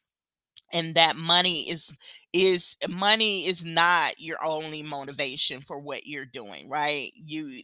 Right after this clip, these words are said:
it has to be other motivating factors when you have a great vision because,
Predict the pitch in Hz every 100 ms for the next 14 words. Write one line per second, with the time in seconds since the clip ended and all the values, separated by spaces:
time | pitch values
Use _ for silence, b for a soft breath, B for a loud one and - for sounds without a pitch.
0 | - 151 156 160 175 175 185 190 156 -
1 | 147 139 139 143 143 131 131 165 147 -
2 | 160 143 139 139 160 139 120 143 147 143
3 | 110 _ _ - 180 196 156 143 - 143
4 | 120 123 -